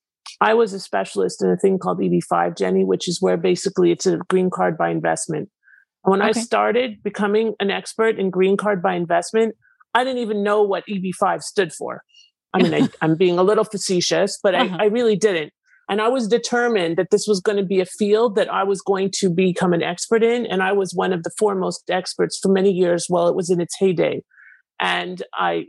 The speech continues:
Speaker 1: am still considered an expert. It's just unfortunately the, the volume and the interest has, has died down a lot. But all of us are capable of doing things that we don't think we're capable of doing. We just have to kind of run with it and just take a risk.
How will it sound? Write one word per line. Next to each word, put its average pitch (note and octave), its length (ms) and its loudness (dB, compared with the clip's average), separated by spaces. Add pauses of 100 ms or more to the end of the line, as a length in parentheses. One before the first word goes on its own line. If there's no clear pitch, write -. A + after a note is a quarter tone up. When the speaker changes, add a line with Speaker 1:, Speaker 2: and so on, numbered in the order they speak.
Speaker 1:
am F#3 120 2
still A#3 260 4
considered F#3+ 460 -2
an E3+ 120 0
expert. F3 300 -4
It's D#3 100 -4
just F#3 200 -2
unfortunately F3+ 600 0
the, D#3+ 400 -2
the F3 100 0
volume E3+ 520 -2
and E3 180 -6
the E3 200 2
interest F3+ 500 0
has, D#3+ 280 -2
has D#3+ 180 0
died D#3+ 280 0
down D#3+ 220 0
a D3+ 80 0
lot. - 220 -2 (480)
But G3 240 4 (280)
all C4 220 2
of C4+ 140 -2
us A3+ 180 0
are G3 140 -2
capable G3+ 400 2
of E3+ 140 -4
doing F#3+ 280 0
things A3 360 0
that F#3+ 140 0
we F#3+ 100 0
don't F#3 300 -2
think F#3 180 0
we're F3+ 100 -2
capable F3 420 0
of D#3+ 160 -2
doing. G3+ 380 2
We F#3 100 0
just G3 280 -2
have F#3+ 200 -2
to F3+ 180 -4 (240)
kind F#3+ 160 0
of E3+ 180 0
run F#3 200 0
with A3+ 160 2
it C4+ 200 0 (100)
and F#3 160 2
just G3 260 -2
take G#3+ 320 2
a G3+ 80 2
risk. F3+ 480 -2